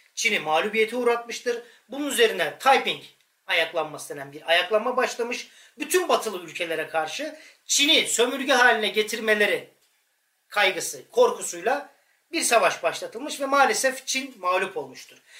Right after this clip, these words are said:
İşte boksör ayaklanması da bin sekiz yüz doksanlara yaklaştığımızda, bin sekiz yüz doksan dokuzlarda bu ayaklanmalardan önceki savaşlardan esinlenerekten tekrardan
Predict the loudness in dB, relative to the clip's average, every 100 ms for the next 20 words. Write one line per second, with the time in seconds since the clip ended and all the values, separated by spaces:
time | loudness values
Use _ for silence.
0 | -10 -6 2 2 4 2 4 4 4 2
1 | -2 -2 -6 0 -2 -2 -18 -10 -4 -2
2 | -2 -4 -2 -2 0 -2 0 0 0 0
3 | -8 -8 -14 -12 -10 -8 -6 -6 -8 -2
4 | -2 0 -2 -4 -8 -8 -6 -2 -2 -2
5 | -12 -20 -20 -20 -20 _ _ _ _ _
6 | 2 4 4 2 -10 _ _ _ _ _
7 | _ 2 2 4 2 2 2 0 0 -4
8 | -6 -2 -2 0 -2 -4 -4 -2 0 -2
9 | -4 -6 -4 -4 0 4 6 4 2 -2
10 | -2 -4 -4 0 2 4 2 0